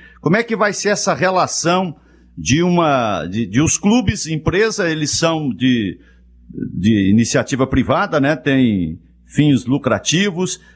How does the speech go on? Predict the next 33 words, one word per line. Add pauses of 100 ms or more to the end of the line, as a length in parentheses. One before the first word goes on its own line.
(140)
com
essa
relação
das
organizações
que
organizam, (280)
que
patrocinam
os
campeonatos, (160)
que
são (240)
entidades, (260)
eh,
de
associação
sem
fins
lucrativos.
Como
é
que
vai
se
dar
essa
relação? (180)
O
senhor
acha
que
ela,